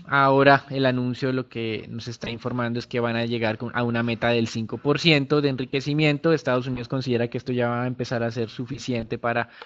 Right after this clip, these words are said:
que Irán pueda realizar o construir su primera bomba atómica. El presidente, el primer ministro israelí, Benja-, Benjamin Netanyahu, está pidiéndole a sus asociados, digámoslo entre comillas, de Occidente, que, eh, impidan esta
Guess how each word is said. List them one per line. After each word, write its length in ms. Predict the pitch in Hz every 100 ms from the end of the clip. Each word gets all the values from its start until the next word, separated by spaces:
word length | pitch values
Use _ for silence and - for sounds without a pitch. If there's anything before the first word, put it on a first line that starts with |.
| - _ -
que 120 | 120
Irán 300 | 117 117 113
pueda 380 | 127 120 120 117
realizar 600 | 123 120 113 - 123 123
o 40 |
construir 360 | 120 117 113 110
su 100 | 117
primera 320 | 120 117 110
bomba 240 | 113 120 127
atómica. 520 | 170 156 147 165 151 - - - - - -
El 120 | 151
presidente, 760 | 151 139 143 139 135 147 147 147
el 100 | 131
primer 280 | 139 135
ministro 380 | 139 139 135 143
israelí, 560 | 139 135 127 127 135 139
Benja-, 340 | 131 120 117 -
Benjamin 640 | 120 123 127 123 127 135 131
Netanyahu, 680 | 135 135 131 131 131 127 135
está 320 | - 117 -
pidiéndole 680 | 131 131 127 123 127 127
a 280 | 123 117 113
sus 280 | - 127 110
asociados, 760 | 120 123 113 143 135 123 127 120
digámoslo 380 | 113 113 120
entre 200 | 123 117
comillas, 400 | 107 117 113 113
de 80 | 123
Occidente, 540 | 123 139 127 120 123 - - - - - -
que, 300 | 131 127 -
eh, 280 | 117 113 -
impidan 600 | 139 131 131 131 123 123
esta 440 | 120 - 120 110